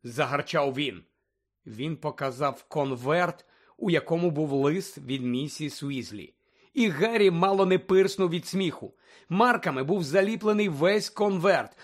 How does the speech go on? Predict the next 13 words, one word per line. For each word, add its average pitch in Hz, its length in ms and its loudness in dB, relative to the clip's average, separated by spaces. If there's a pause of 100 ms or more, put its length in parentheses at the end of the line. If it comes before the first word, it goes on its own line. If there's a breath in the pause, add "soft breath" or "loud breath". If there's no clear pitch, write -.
(120)
окрім 196 340 0
малесенького 233 760 2
квадратику 180 600 0
спереду, 196 580 0 (240 loud breath)
в 147 40 -8
якому 175 460 2
вона 139 220 0
ледве 165 440 0
втиснула 165 640 -2
адресу, 151 500 -4
написану 143 600 -4 (260 loud breath)
крихітнюсінькими 190 1300 -2
літерами. 131 600 -4